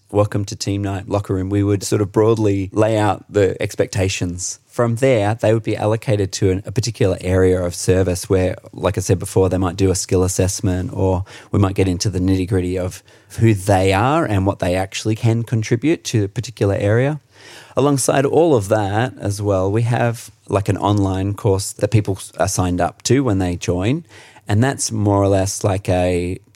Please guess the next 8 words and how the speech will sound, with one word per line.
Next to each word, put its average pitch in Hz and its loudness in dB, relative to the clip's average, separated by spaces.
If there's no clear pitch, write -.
team 90 -2
Hillsong 95 0
Creative 90 -2
one 92 0
oh 87 0
one, 107 -2
which 101 0
is 92 -2